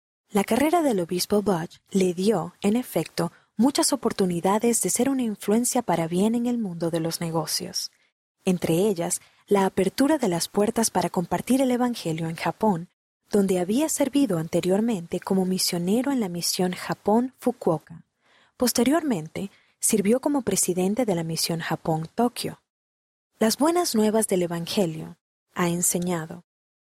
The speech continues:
"no son la promesa de una vida libre de pesar y de tribulación,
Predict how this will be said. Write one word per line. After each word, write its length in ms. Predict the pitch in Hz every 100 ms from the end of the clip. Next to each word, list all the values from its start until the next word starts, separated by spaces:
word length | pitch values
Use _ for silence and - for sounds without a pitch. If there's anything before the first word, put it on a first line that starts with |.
| _ -
"no 280 | 214 220
son 320 | - - 320 330
la 80 |
promesa 600 | 320 202 185 196 208 214
de 120 | 190 180
una 200 | 180 180
vida 280 | 190 185
libre 400 | 175 185 208 214
de 100 | 190
pesar 560 | 175 170 - 190 180 175
y 120 | 190
de 100 | 175
tribulación, 920 | 170 180 165 170 170 - 170 160 170